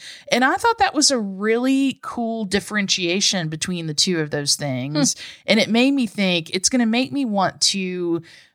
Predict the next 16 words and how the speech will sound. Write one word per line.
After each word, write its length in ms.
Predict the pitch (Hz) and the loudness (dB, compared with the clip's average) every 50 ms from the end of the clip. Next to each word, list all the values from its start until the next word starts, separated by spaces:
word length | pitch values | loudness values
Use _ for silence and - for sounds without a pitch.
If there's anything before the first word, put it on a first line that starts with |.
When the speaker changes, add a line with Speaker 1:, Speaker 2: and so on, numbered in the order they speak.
| _ - | _ 2
Speaker 1:
um, 400 | - 196 190 185 180 170 156 165 | 4 4 4 4 2 0 -2 -4
consider 560 | - - 220 202 190 - - 226 214 220 214 | -4 -2 0 2 4 4 2 2 2 0 0
my 180 | 214 214 208 208 | 0 0 0 0
word 400 | 202 190 196 233 262 302 294 254 | -2 -2 -4 -2 -2 -2 -2 -2
choice 480 | - - - 165 147 127 135 147 - - | -4 -4 -2 0 -2 -2 0 0 0 0
in 160 | - 170 170 | 0 -2 -4
the 80 | 151 | -4
future 500 | 147 - - 160 156 - - - 147 143 | -6 -6 -6 -8 -6 -4 -2 -2 -2 -2
when 140 | 143 160 160 | -2 -2 -2
I 140 | 156 160 170 | 0 0 0
respond 460 | 170 170 165 - - 185 190 190 190 | 0 0 0 0 2 2 0 0 0
to 40 | 180 | 0
something 320 | 175 - 170 165 175 170 | -2 -2 -4 -4 -4 -4
and 80 | 165 160 | -2 2
go, 120 | 160 160 - - - | 2 2 2 4 2
"Oh, 160 | - 101 104 | 0 0 -2